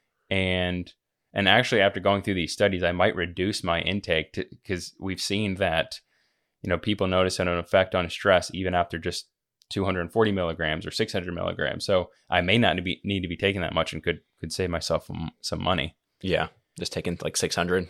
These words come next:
Speaker 2: just take one
Speaker 1: Yeah.
Speaker 2: tablet a day. So have you felt anything in the past three weeks, like any reduction in, in stress or in anxiety?
Speaker 1: Yeah. So it, it's interesting that last week I had a super stressful week,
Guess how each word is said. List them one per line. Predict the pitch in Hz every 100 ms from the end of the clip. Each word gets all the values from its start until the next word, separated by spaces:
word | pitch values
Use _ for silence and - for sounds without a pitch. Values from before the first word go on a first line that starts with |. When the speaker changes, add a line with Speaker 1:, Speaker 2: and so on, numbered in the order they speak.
| -
Speaker 2:
just | -
take | - 87
one | 98
Speaker 1:
Yeah. | 87 87
Speaker 2:
tablet | 87 95
a | 92
day. | 95 98 - _
So | - 120 110
have | 107 113
you | 107
felt | - 117 98
anything | 92 95 - 95 92 101
in |
the | 87
past | - 92 -
three | - 113
weeks, | 117 113
like | 104 95
any | 98
reduction | 95 90 101 - 104
in, | 101 98 - _ _ _
in | 101
stress | 101 - 98 101 -
or | 95
in | 95
anxiety? | 95 98 95 95 101 104 _ _ _ _ _ - _ _ _ _ _ _ _ _ _ _
Speaker 1:
Yeah. | 135 156 120
So | - 123 113
it, | 98 113 -
it's | 120
interesting | 135 143 123 - 92 90 64 - 104
that | 113 -
last | 95 101 127 -
week | 101 90 -
I | 90
had | 92 87
a | 82 - _
super | - - - 143 113 92 80 - -
stressful | - - - - 85
week, | 87 76